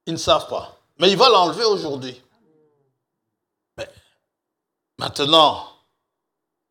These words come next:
ils continuent leur chemin. Les fils de prophètes qui étaient là, qu'est-ce qu'ils ont fait ?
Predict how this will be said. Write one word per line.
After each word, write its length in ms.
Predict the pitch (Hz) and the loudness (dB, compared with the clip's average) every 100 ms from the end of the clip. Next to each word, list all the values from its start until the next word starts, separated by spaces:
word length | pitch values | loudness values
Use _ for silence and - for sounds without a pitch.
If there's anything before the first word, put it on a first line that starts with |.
| _ _ _ _ _ _ _ _ _ _ _ _ | _ _ _ _ _ _ _ _ _ _ _ _
ils 140 | - 127 | -14 -12
continuent 420 | 131 117 131 139 | -10 -10 -8 -4
leur 140 | 131 | -4
chemin. 500 | 120 - 135 170 247 - _ _ _ _ _ - | -4 -8 -4 -2 -2 -6 _ _ _ _ _ -20
Les 100 | 98 | -14
fils 280 | - 214 160 | -2 -2 0
de 80 | |
prophètes 840 | 135 - 123 - 190 - - - _ - | -4 -2 -4 0 0 0 -8 -18 _ -8
qui 100 | 143 | -6
étaient 240 | 123 123 | -4 -2
là, 360 | 131 185 - - _ _ _ _ _ _ _ _ _ | 0 0 -2 -20 _ _ _ _ _ _ _ _ _
qu'est-ce 320 | - 240 240 | 2 4 4
qu'ils 340 | - 165 123 135 | -4 -6 -4 -4
ont 120 | 127 | -6
fait ? 300 | - 131 | -6 -6